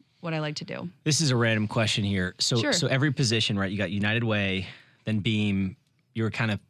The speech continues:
Speaker 2: plugged into downtown council as a recommendation, then,
Speaker 1: Mm-hmm.
Speaker 2: then, um, <clears throat> excuse me, Leadership Jacks.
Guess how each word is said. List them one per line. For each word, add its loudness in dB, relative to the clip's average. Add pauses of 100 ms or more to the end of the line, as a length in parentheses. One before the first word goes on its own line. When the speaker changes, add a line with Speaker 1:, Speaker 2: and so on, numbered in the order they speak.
Speaker 2:
plugged 0
into 0
downtown 0
council -2
as -2
a -6
recommendation, -2
then, -2
Speaker 1:
Mm-hmm. -2
Speaker 2:
then, -4
um, -10
<clears throat> -2
excuse 0
me, 0
Leadership -2
Jacks. -2